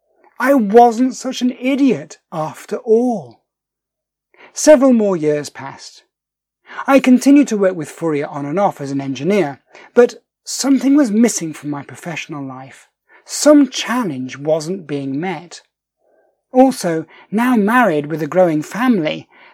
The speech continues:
the demands of an engineering job were becoming a little top-heavy and not leaving me enough time to spend with my wife and kids.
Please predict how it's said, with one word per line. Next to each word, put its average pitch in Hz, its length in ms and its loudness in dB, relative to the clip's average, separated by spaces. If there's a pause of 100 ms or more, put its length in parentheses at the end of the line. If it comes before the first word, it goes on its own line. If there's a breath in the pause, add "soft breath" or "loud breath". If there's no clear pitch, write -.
the 180 60 -6
demands 214 500 2
of 170 80 -6
an 185 80 0
engineering 190 680 0
job 139 280 -8
were 156 80 -12
becoming 190 440 -6
a 196 60 -4
little 185 300 -6
top-heavy 156 800 -6 (200 loud breath)
and 190 160 0
not 233 240 0
leaving 226 360 0
me 175 100 0
enough 160 380 -4
time 170 400 -8
to 165 100 -18
spend 185 340 -6
with 139 140 -10
my 160 160 -2
wife 127 340 -10
and 135 160 -8
kids. 185 600 -10